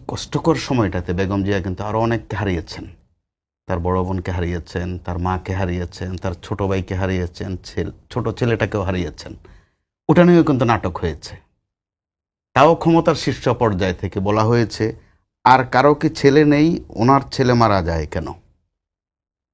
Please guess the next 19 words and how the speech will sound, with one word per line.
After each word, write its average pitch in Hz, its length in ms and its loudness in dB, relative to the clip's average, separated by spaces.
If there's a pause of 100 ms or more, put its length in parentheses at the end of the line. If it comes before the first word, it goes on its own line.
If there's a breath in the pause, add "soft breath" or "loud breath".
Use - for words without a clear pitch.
(560)
খেয়াল 147 200 4
করে 120 200 2
দেখেন, 82 360 -6 (140)
খুব - 240 -2
আক্রমণাত্মক 147 840 4
কিন্তু 80 380 -6
এই 80 120 -10
কথাগুলো। - 460 -4 (600 soft breath)
এবং 104 160 -2
যার 117 200 2
সন্তান 135 480 4
মারা 143 260 8
যায়নি, 107 360 2
তার 139 300 0
জন্য 165 300 6
শুনতে 139 340 4
এটা 110 160 0
কিন্তু 98 240 -2
কষ্টকর। 78 440 -8